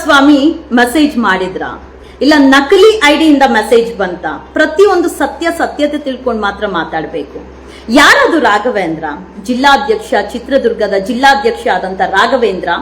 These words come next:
ರೇಣುಕಾ ಸ್ವಾಮಿ ಸೇಮ್ ಒಂದೇ ಜಿಲ್ಲೆ ಅವರು. ರೇಣುಕಾ ಸ್ವಾಮಿ ನಿಜವಾಗ್ಲೂ ಪವಿತ್ರ ಗೌಡಗ್ ಮೆಸೇಜ್ ಮಾಡಿದ್ರೆ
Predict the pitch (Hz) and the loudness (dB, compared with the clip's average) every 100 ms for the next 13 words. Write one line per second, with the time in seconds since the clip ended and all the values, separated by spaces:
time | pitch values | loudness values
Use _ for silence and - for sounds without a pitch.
0 | - - - - 214 294 311 277 214 - | -8 -20 -20 -2 4 6 6 4 -2 -4
1 | 196 185 214 285 - - 392 480 403 320 | -6 -4 -6 -10 -14 -2 4 6 6 6
2 | 427 494 - 285 240 180 170 165 - - | 6 6 4 2 2 0 -2 -6 -8 -16
3 | - - - - - - 262 381 403 381 | -20 -20 -20 -20 -14 -2 2 2 4 2
4 | 381 359 339 302 339 427 427 427 440 440 | 2 4 4 4 2 2 4 4 0 0
5 | 339 311 392 392 381 349 349 339 277 294 | 0 0 0 0 2 2 2 2 0 0
6 | 370 294 247 233 254 311 208 180 294 - | -2 -4 -4 -2 0 0 -2 -4 -6 -6
7 | - | -16